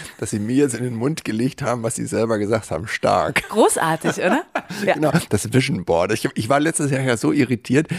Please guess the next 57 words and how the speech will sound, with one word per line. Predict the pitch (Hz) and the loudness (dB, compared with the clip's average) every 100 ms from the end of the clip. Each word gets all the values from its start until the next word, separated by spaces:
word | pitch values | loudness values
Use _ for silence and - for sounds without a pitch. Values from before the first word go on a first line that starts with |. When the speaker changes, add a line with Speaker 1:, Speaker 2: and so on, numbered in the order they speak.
| - - | -6 -8
Speaker 1:
dass | 131 | -4
Sie | 127 | -2
mir | 117 | -2
erklären | 113 - 131 | -6 -8 -8
mussten, | 135 - 110 | -8 -6 -6
was | - | -4
das | 98 | -4
ist. | 156 226 - 381 403 - | -4 -2 -2 -6 -10 -8
Speaker 2:
Stimmt, | - 277 320 277 | -4 -2 -2 -2
stimmt, | 262 240 | -4 -2
stimmt, | 320 240 | -4 -2
stimmt. | 220 185 | -4 -2
Da | |
hatte | 180 | -4
ich | 208 | -6
einen | 214 | -8
anderen | 202 262 202 | -6 -6 -6
Podcast | 151 - 143 - | -10 -10 -12 -10
gehört. | 147 - | -10 0
So, | 208 | 0
jetzt | 175 | 2
erinnere | 247 - 196 | 0 -2 -4
ich | 190 | -4
mich | 170 156 | -6 -2
richtig. | 285 330 320 | -2 -2 -2
Wir | 208 | -4
drehen | - 214 | 0 0
nochmal | 226 196 175 | 2 0 0
zurück. | - 185 - | -2 -2 -2
Ich | - | -4
werde | 165 | -4
es | - | -4
nicht | 165 - | -6 -4
rausschneiden, | 127 120 143 139 | -4 -4 -6 -6
was | 147 | -6
einfach | - 143 - | -6 -10 -10
zu | - 196 | -8 -6
schön | - 165 - | 0 0 4
ist. | 226 - 147 - - - | 2 2 -2 -4 -10 -8
<laughs> | - - - | -8 -8 -2
Selbstkritik | 202 - 196 - - | -2 0 -4 -4 -4
soll | - | -2
man | 156 156 | -2 -4
ja | 135 - | -6 -6
auch | 147 | -8
stehen | - 92 | -8 -8
lassen, | 101 120 160 | -8 -6 -4
ne? | 170 - - - | -6 -8 -10 -8
Also | 202 180 | -4 -2
Traumbuch, | - 156 185 294 392 - _ 180 | 0 0 0 2 2 0 _ -6
ne, | 220 320 269 - | -4 -6 -10 -6
geht | 202 | -4
so | 196 147 | -2 -4
weiter | 127 - | -6 -10
bei | 143 | -12
Ihnen, | - 143 | -12 -10
oder? | 156 226 | -8 -10